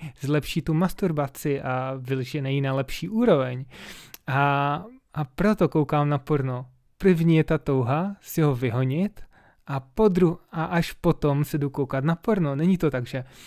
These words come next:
"Hele, nemám co dělat, koukám na porno" a pak jo a ne-, nebo já se chci tak hrozně podívat na to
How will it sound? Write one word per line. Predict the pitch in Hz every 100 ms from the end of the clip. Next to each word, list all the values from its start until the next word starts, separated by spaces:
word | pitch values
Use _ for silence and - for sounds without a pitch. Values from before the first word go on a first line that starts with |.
| - - -
"Hele, | 147 185 185
nemám | 180 170 170 170
co | -
dělat, | 151 151 151
koukám | - 156 151 147
na | 135
porno" | 127 135 131 139 143 160
a |
pak | - 131 - - _ _ _ 302 _
jo | 226 175 214 233
a | 180 175 175 170 -
ne-, | 165 208
nebo | 165 151 131 - 147 - -
já | 170
se | 160 175
chci | - - -
tak | 175 151
hrozně | 156 180 180 165
podívat | 196 156 170 160
na | 165
to | -